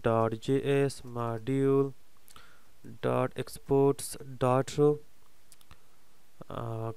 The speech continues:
create post equal to request object to response object to, and right now मैं just करता हूँ console,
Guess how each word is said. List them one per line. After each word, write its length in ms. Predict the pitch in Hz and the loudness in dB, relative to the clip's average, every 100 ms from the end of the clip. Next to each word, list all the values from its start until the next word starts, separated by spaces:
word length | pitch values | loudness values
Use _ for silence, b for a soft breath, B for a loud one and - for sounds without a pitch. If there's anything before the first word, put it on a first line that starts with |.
| - | -2
create 840 | 120 123 131 135 135 135 135 - - - - - - | 2 4 6 6 6 4 2 -4 -10 -14 -14 -14 -2
post 500 | 139 139 139 135 - | 4 6 6 4 -2
equal 480 | 139 131 - 135 135 - - | -4 -2 2 2 2 0 -2
to 120 | 135 135 135 - - - - b b b b b - | 0 0 -2 -6 -14 -14 -14 b b b b b -4
request 500 | - 113 - 135 - | -4 -2 2 2 4
object 460 | 139 127 135 131 - | 2 2 0 0 2
to 140 | 135 135 123 | 4 4 2
response 480 | - - 131 135 143 | 0 2 2 2 2
object 340 | 131 123 135 - - | 0 0 -6 -6 -2
to, 80 | 139 135 135 - - - - - - - - b b b b b b - - - | 2 2 2 -4 -14 -16 -16 -14 -14 -14 -14 b b b b b b -14 -12 -8
and 580 | 110 113 113 113 113 110 | -4 -2 -2 -2 -2 6
right 240 | 135 151 - | 8 8 6
now 160 | 135 | 2
मैं 180 | 127 131 120 - | 6 4 2 4
just 200 | 143 - - | 4 4 4
करता 340 | 135 - 131 127 | 4 4 0 0
हूँ 160 | 131 127 - | -2 -4 0
console, 680 | 120 117 - - 147 143 | 0 0 -6 4 8 8